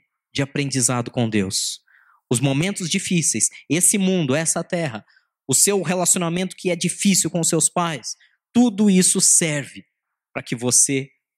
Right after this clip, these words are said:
cresça no Senhor, para que você seja renovado dia após dia. Então, meu irmão, por favor, o que eu tô tentando te dizer hoje da parte de Deus,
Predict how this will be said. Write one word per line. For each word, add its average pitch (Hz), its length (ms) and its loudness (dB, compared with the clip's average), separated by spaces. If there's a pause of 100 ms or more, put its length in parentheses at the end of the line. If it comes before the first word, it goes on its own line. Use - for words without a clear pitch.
(260)
cresça 135 400 -2
no 120 140 -4
Senhor, 110 380 0 (200)
para 139 120 -4
que - 100 -8
você 139 300 0
seja 139 280 -2
renovado 160 880 -2 (220)
dia 180 500 -2 (200)
após 135 720 -4
dia. 113 360 -4 (300)
Então, 302 340 2
meu 262 180 4
irmão, 277 220 2
por 294 280 2
favor, 208 500 2
o 180 40 0
que - 80 2
eu 247 40 4
tô 302 140 0
tentando 254 320 -2
te 233 100 -6
dizer 185 220 2
hoje 214 180 0
da 196 100 -2
parte 220 360 -2
de 180 60 -8
Deus, 190 360 -2